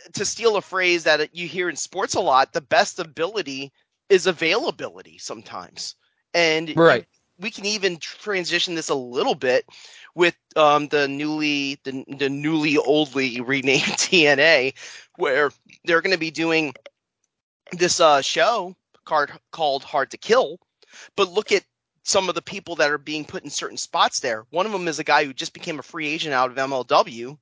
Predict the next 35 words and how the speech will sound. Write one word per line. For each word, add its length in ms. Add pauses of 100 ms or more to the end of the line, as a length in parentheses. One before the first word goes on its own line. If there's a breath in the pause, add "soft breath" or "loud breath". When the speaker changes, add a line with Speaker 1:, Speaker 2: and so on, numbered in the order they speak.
Speaker 1:
Alex 280
Hammerstone. 500 (720)
Uh, 320 (100)
and 160
then 200
the 160
other 160
one 280
is, 260 (440)
guess 220
who? 320 (160)
El 160
Vikingo. 480 (720)
A 60
guy 300
who 140
Speaker 2:
Mm-hmm. 100
Speaker 1:
has 240
had 200
some 160
injuries 360
in 60
the 40
past 260
'cause 160
he, 200 (180)
similar 360
to 180
Kota 240
Ibushi, 420 (280 loud breath)
he 100
takes 220
some 120
incredible 640
risks, 400